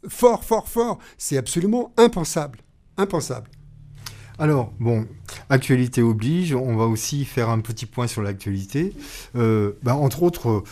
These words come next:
Speaker 2: les fournisseurs d'électricité, euh, se, euh, sont,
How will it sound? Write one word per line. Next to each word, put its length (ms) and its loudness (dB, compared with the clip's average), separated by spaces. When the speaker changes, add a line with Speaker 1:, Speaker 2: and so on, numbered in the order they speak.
Speaker 2:
les 160 2
fournisseurs 480 4
d'électricité, 880 0
euh, 320 2
se, 220 -2
euh, 400 2
sont, 260 0